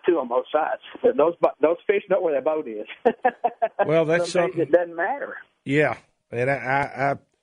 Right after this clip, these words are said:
Speaker 2: was very attentive about that, and you could see those differences when we were fishing. And the, the another neat thing about this, and it's just a sidebar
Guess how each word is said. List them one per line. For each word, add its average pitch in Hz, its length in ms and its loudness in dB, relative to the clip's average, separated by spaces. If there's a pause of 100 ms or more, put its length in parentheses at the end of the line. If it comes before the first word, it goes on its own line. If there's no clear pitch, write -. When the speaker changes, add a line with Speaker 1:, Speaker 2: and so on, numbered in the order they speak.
(380)
Speaker 2:
was 113 140 -10
very 147 380 0
attentive 156 500 -2
about 113 380 -4
that, 131 380 0
and 117 340 -8 (340)
you 147 140 -4
could 135 180 -4
see 175 260 0
those 139 300 -2
differences 131 640 -4
when 117 160 -10
we 139 140 -2
were 117 140 -4
fishing. 143 520 -2
And 113 200 -10 (520)
the, 139 240 0
the 135 220 0
another 151 400 -2
neat 160 280 -4
thing 156 180 0
about 131 340 0
this, 139 340 -2
and 131 240 -6
it's 123 160 -10
just 165 260 -6
a 113 60 -6
sidebar 107 800 -2